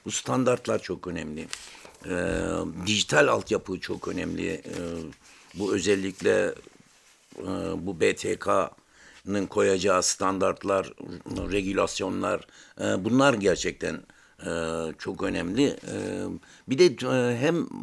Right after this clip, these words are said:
farkındalık anlamında dijital olgunluk seviyesinin yükseltilmesi için hem gençlerin hem kadınların, tüm vatandaşların bu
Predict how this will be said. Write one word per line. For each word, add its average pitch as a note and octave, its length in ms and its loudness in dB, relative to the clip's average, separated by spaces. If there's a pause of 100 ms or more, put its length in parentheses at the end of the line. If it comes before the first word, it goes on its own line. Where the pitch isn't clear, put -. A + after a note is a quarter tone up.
(160)
farkındalık D#3+ 800 4
anlamında G#2 760 -2 (120)
dijital G#2 380 2
olgunluk A2 420 2
seviyesinin G#2 480 -4
yükseltilmesi A2+ 760 0
için F#2 260 -4 (280)
hem B2+ 220 2
gençlerin A2 480 2
hem A2 200 -2
kadınların, G#2+ 640 0 (360)
tüm G3 220 4
vatandaşların F2 840 -2
bu E2 80 -10